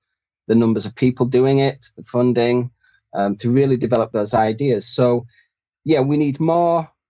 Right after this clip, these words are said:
scientists being trained to do seti. We need to remove that stigma for them so that they can see, you know, when they're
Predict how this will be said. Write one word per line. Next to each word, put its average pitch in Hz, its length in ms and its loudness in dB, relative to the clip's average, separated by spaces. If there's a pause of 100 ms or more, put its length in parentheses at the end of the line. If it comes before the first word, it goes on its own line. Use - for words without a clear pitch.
(120)
scientists 139 420 -4
being 120 220 -2
trained 135 300 -2
to - 80 -20
do 95 160 -6
seti. 85 440 -8 (200)
We 135 80 2
need 139 100 0
to 131 80 0
remove 139 320 2
that 113 160 0
stigma 127 440 -2
for - 180 -12
them 85 160 -8
so 107 180 -2
that 110 180 -2
they 120 120 2
can 123 220 0
see, 127 680 0
you 139 80 0
know, 110 100 2
when 117 180 2
they're 110 200 0